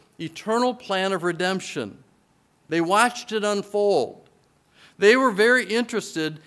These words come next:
in the salvation that God would provide for man. We see them involved throughout the earthly life of the ministry of Christ. A multitude of angels proclaimed his birth to the shepherds. Angels ministered to him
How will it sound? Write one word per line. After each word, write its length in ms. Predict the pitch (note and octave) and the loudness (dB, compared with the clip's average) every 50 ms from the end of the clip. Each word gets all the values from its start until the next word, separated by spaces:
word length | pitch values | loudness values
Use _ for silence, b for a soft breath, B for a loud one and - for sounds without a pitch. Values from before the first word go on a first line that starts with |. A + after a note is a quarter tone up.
| B B B | B B B
in 100 | F3+ F3+ | -2 -2
the 100 | F3 D#3 | -2 -2
salvation 760 | - - G3+ G#3 G#3+ A3+ G#3+ A3+ A3+ A3+ G3+ - - F3+ E3 | -2 0 0 2 2 2 2 2 2 2 0 -4 -4 -4 -4
that 220 | E3 D#3+ D#3+ C#3 | -6 -8 -8 -6
God 360 | C3 E3+ F#3 G3 G#3+ A#3 G#3+ F#3+ | -2 0 2 4 2 2 2 2
would 220 | G3+ G3 F#3 G3 | 2 2 2 0
provide 500 | - F#3 E3 D3 E3 E3 E3+ F3 F3 - | -4 -6 -4 -2 0 0 0 0 -2 -6
for 180 | - - E3+ D#3+ | -8 -8 -6 -4
man. 500 | D#3+ D#3+ D#3+ D#3+ D#3+ C#3 A#2+ G#2+ - - - _ _ _ B B B B B B B B B _ _ _ _ _ _ | -4 -4 -2 -2 -2 -4 -4 -6 -10 -18 -20 _ _ _ B B B B B B B B B _ _ _ _ _ _
We 140 | - D3 C#3+ | -10 -10 -8
see 200 | C3+ - F3+ F3 | -4 -2 -2 0
them 200 | F3 F3 E3 E3 | 0 0 0 -2
involved 440 | D#3+ D3+ C#3 D#3 D#3+ E3+ F3 E3+ E3+ | -2 0 2 4 4 4 4 2 -2
throughout 300 | - F3 E3+ E3+ E3+ E3+ | -2 -4 -2 -2 -4 -6
the 120 | D#3+ D3 | -6 -6
earthly 340 | D3+ D#3 C#3+ - D3+ D3+ D3 | -6 -6 -6 -8 -8 -8 -6
life 300 | D3 E3 E3+ D3+ C3+ - | -4 -4 -4 -4 -6 -8
of 40 | B2 | -10
the 80 | B2 | -8
ministry 400 | B2 C3 C3 B2 - - C3+ C3+ | -8 -6 -8 -8 -10 -8 -6 -6
of 140 | C3+ C3 - | -6 -6 -6
Christ. 580 | - E3 D#3+ C#3+ A2+ - - - - - - - _ _ b b b b b b b b | -4 -4 -4 -4 -4 -8 -12 -18 -20 -20 -20 -20 _ _ b b b b b b b b
A 40 | - | -4
multitude 640 | C#3 C3 C#3+ D3+ D#3+ D#3 - E3 C#3+ D#3 D#3+ D#3+ D3 | 0 2 2 2 2 2 -2 -6 -4 -2 -4 -2 -4
of 140 | D3+ D3 E3 | -2 -2 -2
angels 400 | E3+ F3 E3+ C#3 C3 A2+ A2 - | 0 -2 -2 -4 -6 -8 -8 -10
proclaimed 580 | - D3+ C#3 - - E3 E3 E3+ F3+ F3+ E3+ | -10 -12 -12 -10 -6 -6 -4 -4 -2 -4 -4
his 160 | E3 E3 A#2+ | -6 -8 -8
birth 360 | B2+ B2 D#3 F3+ F3+ C3+ - - | -8 -6 -4 -4 -4 -4 -6 -10
to 80 | C#3 | -12
the 100 | C3 C3 | -12 -12
shepherds. 800 | A#2+ - F#3 F3 F3 - - A2+ G2 G2+ G2 _ - - - - _ _ b b b b b b b b | -8 -6 -6 -6 -6 -6 -10 -12 -12 -12 -18 _ -20 -20 -20 -20 _ _ b b b b b b b b
Angels 420 | - D3+ E3 F3 D#3+ E3+ D#3 B2+ D3 | 0 0 0 0 0 -2 -4 -4 -2
ministered 520 | D#3+ E3+ F3+ F#3 E3+ - - E3+ D3+ C3+ | 0 0 0 0 -2 -4 -8 -10 -8 -6
to 100 | D3 D3 | -6 -4
him 300 | C#3 D3 C#3+ B2 A2+ | -4 -2 -4 -4 -6